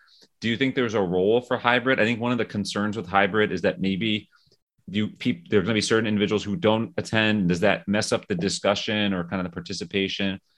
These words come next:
You know, the Academy just announced that they're gonna offer a hybrid format, but if you're faculty for subspecialty day exam, for example,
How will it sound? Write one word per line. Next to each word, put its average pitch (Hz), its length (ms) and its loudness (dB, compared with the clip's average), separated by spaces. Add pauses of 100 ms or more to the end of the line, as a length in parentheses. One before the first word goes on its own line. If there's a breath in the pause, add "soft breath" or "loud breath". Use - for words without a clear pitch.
(100)
You 110 100 -4
know, 101 40 -2
the 104 100 0
Academy 123 520 2
just 107 220 -4
announced 104 380 -2
that 98 140 -2
they're 104 100 0 (120)
gonna 117 280 0
offer 104 380 0
a 95 80 -2
hybrid 98 420 0
format, 98 460 -2
but 98 140 0
if 92 160 -6
you're 90 120 -4
faculty 95 580 -4
for 90 120 -6
subspecialty 92 640 -6
day 90 160 2
exam, 85 340 -2
for 98 100 -6
example, 85 420 -6